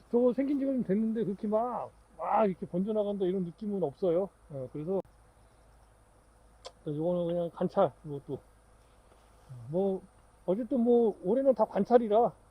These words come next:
특별하게. 예, 꽈리고추도 아주 잘 컸고요.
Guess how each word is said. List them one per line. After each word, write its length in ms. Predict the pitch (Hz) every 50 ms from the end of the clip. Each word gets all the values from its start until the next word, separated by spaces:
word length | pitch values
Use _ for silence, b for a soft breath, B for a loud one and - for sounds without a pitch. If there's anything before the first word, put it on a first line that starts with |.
| 180 185 -
특별하게. 580 | - - - 226 226 190 190 185 208 208 165 - _ _ _ _ _ _ _ _ - _ _ _ _ _ _ -
예, 100 | 156 151 143 - _ _ _ _ _ _ _ _
꽈리고추도 680 | - 254 247 254 - 254 220 - - 208 220 247 233 175 - _ _ _ -
아주 160 | 175 180 190
잘 180 | - - 190 185
컸고요. 460 | - - 196 - 226 226 233 214